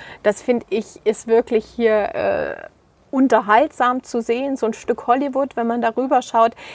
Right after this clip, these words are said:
dass jemand, der, äh, vor fünfzehn Jahren niemals gedacht hätte, dass er jemals, äh,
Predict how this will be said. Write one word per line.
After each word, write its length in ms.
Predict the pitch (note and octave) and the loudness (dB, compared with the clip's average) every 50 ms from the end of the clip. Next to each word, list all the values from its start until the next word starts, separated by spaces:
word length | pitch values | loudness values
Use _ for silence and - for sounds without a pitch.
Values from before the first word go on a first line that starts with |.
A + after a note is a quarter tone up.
| - - - | -20 -6 -4
dass 200 | G#3+ G#3+ - A3+ | -4 -2 0 0
jemand, 400 | A#3 B3 C4 B3+ A#3 A#3 - - _ _ _ _ _ _ _ _ _ _ _ _ _ - - - _ - - - _ - | 2 4 4 2 2 0 -4 -8 _ _ _ _ _ _ _ _ _ _ _ _ _ -20 -20 -20 _ -20 -20 -20 _ 0
der, 840 | A#3+ A3+ G#3+ G#3+ G#3+ G3 F#3+ F3 G3 A#3 A3+ G3+ G3+ F#3+ D#3 F3+ F#3+ | 2 2 2 2 2 2 2 2 2 2 2 4 2 0 0 -2 -6
äh, 40 | F#3+ | -8
vor 260 | - - A3+ A3 G#3+ | -4 0 0 0 2
fünfzehn 460 | - A#3+ D4 - - - - C4 B3 | 2 0 -2 -2 -6 -8 -4 0 2
Jahren 240 | A3 G3+ A3 B3 C#4 | 4 4 4 4 2
niemals 340 | C4+ C4+ C4+ A#3 G#3+ - - | 0 2 2 2 0 0 -4
gedacht 340 | A#3 G3+ A3 A#3+ - - | 0 2 2 0 0 -2
hätte, 220 | - G#3 G#3+ B3 G#3+ | -4 -2 -2 -2 -2
dass 180 | G#3+ G#3 G3+ | -2 -2 -2
er 60 | - G3 | -4 -2
jemals, 680 | G3+ A#3 B3+ C#4+ D4+ B3+ G#3 G3 F#3+ - - - - - | 0 0 2 2 4 4 4 2 2 -2 -6 -8 -8 -4
äh, 320 | - - G#3 E3+ D#3 | -2 0 0 0 -2